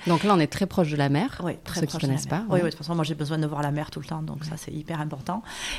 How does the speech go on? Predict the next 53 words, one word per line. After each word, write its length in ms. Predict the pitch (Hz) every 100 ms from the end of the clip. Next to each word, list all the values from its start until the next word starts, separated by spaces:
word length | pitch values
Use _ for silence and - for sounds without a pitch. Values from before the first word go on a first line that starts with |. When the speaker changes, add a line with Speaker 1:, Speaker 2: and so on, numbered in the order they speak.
| -
Speaker 2:
Et, 180 | 170 170
euh, 140 | 156
donc, 240 | 165 165 -
oui, 260 | 170 170 165
enfance 320 | 170 170 180
dans 80 | 170
les 100 | 156
quartiers 300 | 170 - 156
nord. 240 | 160 196
Et 80 | 196
après, 220 | 143 180
mes 100 | 165
parents 240 | 156 147 175
sont 180 | -
partis 400 | 151 143 - -
à 60 | 165
Septème-les-Vallons. 680 | - 151 175 165 156 151 165
Donc, 200 | 170 151
Speaker 1:
Mhm. 40 | 190
Speaker 2:
ça 80 |
reste 340 | 143 156 165 -
la 160 | 151
périphérie, 680 | 139 156 156 - 147 165 170
euh, 100 | 147
nord 340 | 156 170 175 - - - - -
de, 140 | - 151
euh, 120 | 147 151 - - - - -
de 100 | 156
Marseille. 540 | 151 143 - 165 185
Donc, 260 | 165 151 - -
euh, 60 |
voilà. 180 | 160 165 - - -
Je 60 | -
suis 60 |
pas 100 | 196
du 120 | 175
tout 140 | 170 185
une 60 |
enfant 200 | 160 156
des 140 | 165 151
quartiers 260 | 160 -
sud. 220 | 165 - - - - - - - - - - - - -
Speaker 1:
Alors, 280 | 214 233 226
on, 520 | 233 220 202 196 185 170
on 100 | 180
va 180 | 170 165
évidemment 400 | 180 175 190 214
revenir 380 | 202 170 185 -
sur 120 | 160
ton, 260 | - 156 160
sur 180 | - 151
ton 160 | 165
parcours. 640 | 156 160 - - 254 269